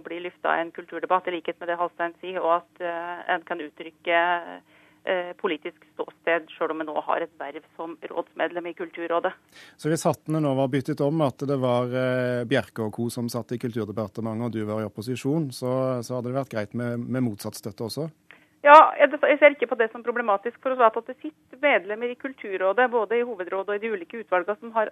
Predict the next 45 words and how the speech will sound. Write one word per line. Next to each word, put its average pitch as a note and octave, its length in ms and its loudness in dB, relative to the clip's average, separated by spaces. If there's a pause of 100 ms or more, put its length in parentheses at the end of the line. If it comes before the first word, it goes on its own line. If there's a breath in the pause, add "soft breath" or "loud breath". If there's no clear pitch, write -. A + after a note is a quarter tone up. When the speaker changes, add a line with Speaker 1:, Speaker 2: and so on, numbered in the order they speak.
(100)
Speaker 1:
annen G3 200 0
politisk G3 460 -8
farge, A3+ 320 2
og C#4 220 4
det G3 100 4
at A#3 140 2
de F#3+ 100 -2 (160)
er G3 240 0
engasjert, A3 640 -2 (480 soft breath)
politisk A3 340 -2
engasjert, A#3 600 4 (180)
eh, A#3 200 6 (100)
i G#3 160 -10
kulturpolitikk, G3+ 640 -6
det G3+ 220 4
synes F#3 180 -10
jeg G3 240 -2
ikke - 320 -4
er - 140 4
problematisk, F3+ 580 -2 (800 soft breath)
eh, G3+ 400 0
i F3 80 0
det F#3 80 6
hele F#3 160 8
tatt. - 240 0
Og - 80 0
det G#3 80 6
er F3+ 140 8
jo F3 60 0
ikke G3+ 200 0
da F3 160 8
slik - 240 -4
at, F#3 320 0
eh, F#3+ 160 4
dette F#3+ 160 -2
her F3+ 160 8
handler F#3 300 0
kun F3+ 200 -12
om F3+ 100 -12
kulturrådspenger. F#3 920 -2
Kulturrådspenger G3+ 760 2
er F#3+ 140 8
cirka F#3+ 240 -4 (160)
ti F3+ 120 -16
prosent F3+ 360 -6